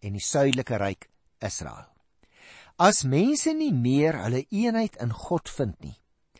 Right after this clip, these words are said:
is alle uiterlike bande betekenloosloos. En daarom moet ons oppas om maklik met mense of met lande byvoorbeeld ooreenkomste aan te gaan of verbonde te sluit. Want jy sien, die probleem is,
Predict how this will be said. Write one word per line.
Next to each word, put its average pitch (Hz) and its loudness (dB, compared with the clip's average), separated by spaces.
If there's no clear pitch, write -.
is 117 -2
alle 190 -2
uiterlike 160 -2
bande 104 -4
betekenloosloos. 80 -8
En 170 2
daarom 233 2
moet 214 -2
ons - -8
oppas - -2
om 131 -4
maklik 196 -2
met 143 -2
mense 135 0
of 143 -2
met 127 2
lande 170 2
byvoorbeeld 147 0
ooreenkomste 190 6
aan 135 -2
te 139 0
gaan 131 -4
of 139 -2
verbonde 151 4
te 110 -2
sluit. 107 -6
Want 156 2
jy 160 4
sien, 240 0
die 214 0
probleem 151 0
is, - -6